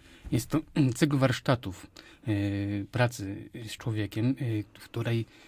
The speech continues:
będziemy wykorzystywać naszą układankę architektoniczną Archizo, chociaż nie w takiej formie, jaka ona funkcjonuje teraz. Przygotowując się do tych warsztatów, e, wpierw spotykaliśmy się z osobami niewidomymi w Polskim Związku Niewidomych, ażeby,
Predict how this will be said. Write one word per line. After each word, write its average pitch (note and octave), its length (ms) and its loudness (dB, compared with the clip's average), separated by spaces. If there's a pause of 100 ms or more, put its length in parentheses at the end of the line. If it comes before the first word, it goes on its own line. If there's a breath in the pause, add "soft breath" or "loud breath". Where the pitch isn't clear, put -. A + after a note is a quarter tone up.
(180 soft breath)
będziemy A#2 360 2
wykorzystywać A2+ 800 -2
naszą A2+ 260 0
układankę A2+ 440 0
architektoniczną A2 720 -2
Archizo, G#2+ 580 -2 (400 soft breath)
chociaż A#2+ 460 0
nie A#2+ 200 2
w - 40 -10
takiej B2 240 0
formie, B2+ 280 4
jaka A#2 220 2
ona A2+ 140 2
funkcjonuje G#2+ 540 0
teraz. F#2+ 400 -6 (180 soft breath)
Przygotowując B2 580 2
się C3 80 2
do A#2+ 100 2
tych A2+ 160 -2
warsztatów, G#2+ 580 -4
e, G#2 920 -2
wpierw B2 440 -4
spotykaliśmy B2 680 -2
się G#2+ 100 -4
z - 80 -4
osobami G#2+ 420 0
niewidomymi G#2 600 2
w - 100 -14
Polskim A2 360 -2
Związku G#2 280 0
Niewidomych, G#2 640 0 (440 loud breath)
ażeby, C3+ 440 2